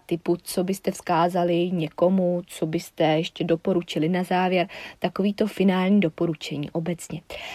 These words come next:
A, eh, tady u toho rozhovoru to bylo přesně stejně.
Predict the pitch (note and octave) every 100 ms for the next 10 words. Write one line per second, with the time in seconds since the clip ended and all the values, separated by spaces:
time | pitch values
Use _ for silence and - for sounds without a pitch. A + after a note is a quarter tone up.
0 | C4+ - F3+ E3 D#3+ D#3+ - F3 E3+ E3
1 | - F3 G3+ - G#3 A#3 A3+ G#3 G3 F#3
2 | G3 G3 G#3 G#3+ A3+ - D#3+ A3 B3 -
3 | E3 D#3+